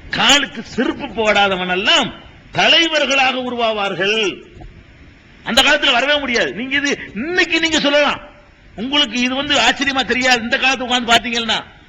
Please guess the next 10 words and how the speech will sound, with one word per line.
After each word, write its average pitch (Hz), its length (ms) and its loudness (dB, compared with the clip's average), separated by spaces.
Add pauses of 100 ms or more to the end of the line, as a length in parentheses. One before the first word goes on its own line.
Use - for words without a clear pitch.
(640)
அந்த 220 360 -2
காலத்துல 262 560 0
இப்படிலாம் 240 320 0
வர 220 100 2
முடியும். 220 240 0
ஜனநாயகம் 226 460 2
தேர்தல்லாம் 220 400 0
கிடையாது 202 200 2
அந்த 196 120 -2
காலத்துல. 180 320 -2